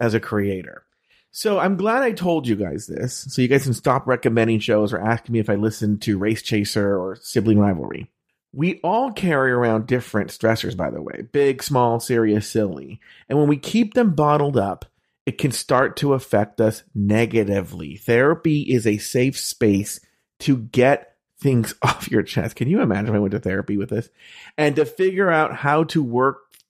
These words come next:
through whatever's weighing you down. I have benefited tremendously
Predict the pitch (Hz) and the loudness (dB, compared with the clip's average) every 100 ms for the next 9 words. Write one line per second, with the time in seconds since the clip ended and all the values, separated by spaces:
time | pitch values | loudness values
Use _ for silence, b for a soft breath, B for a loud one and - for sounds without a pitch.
0 | _ - 135 131 123 131 131 139 139 131 | _ -2 2 2 2 2 2 2 2 2
1 | 131 135 113 110 117 117 110 107 90 90 | 2 -4 -2 2 4 4 2 2 0 -6
2 | 62 - _ _ _ _ 131 156 190 220 | -8 -18 _ _ _ _ -2 2 2 2
3 | 214 214 139 156 160 156 156 - 131 123 | 0 -6 -2 2 2 0 -2 -4 0 2
4 | 131 131 131 117 120 110 - 139 131 135 | 2 0 0 2 2 0 -2 -2 0 0
5 | 147 165 170 180 180 170 147 123 - 107 | 0 2 2 2 2 2 2 0 -4 -4
6 | 104 95 92 | -2 -2 -8